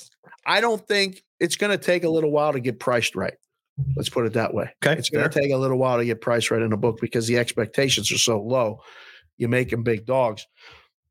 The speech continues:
Speaker 1: And we talked about it yesterday. I couldn't believe that price for Toronto and them. I don't know what you make 'em. You know, if people are betting it and laying it and using Toronto and all the parlays, you gotta keep up on the price. But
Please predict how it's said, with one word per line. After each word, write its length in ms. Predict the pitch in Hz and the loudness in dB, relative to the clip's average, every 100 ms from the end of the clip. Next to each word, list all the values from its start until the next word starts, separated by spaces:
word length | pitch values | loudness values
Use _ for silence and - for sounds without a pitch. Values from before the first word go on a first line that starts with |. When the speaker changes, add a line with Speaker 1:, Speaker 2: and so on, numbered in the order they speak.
| _ | _
Speaker 1:
And 100 | 113 | -2
we 80 | 123 | 0
talked 260 | 123 117 117 | 2 0 0
about 220 | 113 104 | 0 0
it 60 | |
yesterday. 420 | 127 131 113 104 104 | 0 2 0 2 0
I 40 | |
couldn't 240 | 107 127 120 | 0 -2 0
believe 260 | 120 143 | 2 2
that 160 | 120 110 | 2 -2
price 240 | 127 123 | 0 0
for 140 | - - | -2 -6
Toronto 460 | - 123 127 117 107 | -6 -2 0 0 0
and 80 | 107 | 0
them. 220 | 104 104 - _ _ - - _ _ _ _ _ _ _ _ _ _ _ - _ | -2 -4 -10 _ _ -20 -20 _ _ _ _ _ _ _ _ _ _ _ -20 _
I 60 | 185 | 0
don't 100 | 165 | 2
know 60 | |
what 160 | 151 127 | 2 0
you 100 | 120 | 0
make 320 | 143 175 - | 2 2 0
'em. 240 | 113 117 - _ _ _ - _ _ | -2 -2 -8 _ _ _ -20 _ _
You 80 | 139 | 0
know, 100 | 110 | 0
if 100 | 110 | 0
people 240 | 143 139 | 0 0
are 40 | 123 | -2
betting 300 | 107 135 131 | 2 2 2
it 80 | 120 | -4
and 100 | 110 | 0
laying 280 | 117 143 131 | 0 2 0
it 120 | 113 | -2
and 100 | 113 | 0
using 260 | 113 113 107 | 0 2 0
Toronto 360 | 127 120 120 | 0 0 2
and 80 | 113 | 2
all 100 | 110 | 0
the 140 | 101 | 0
parlays, 340 | - 190 131 123 | 0 2 2 -2
you 60 | |
gotta 200 | 123 113 | -2 -2
keep 280 | 113 127 120 | 0 -2 0
up 140 | 123 113 | 0 0
on 60 | |
the 80 | 98 | -4
price. 360 | - 151 123 - | 0 2 2 0
But 200 | 113 | -4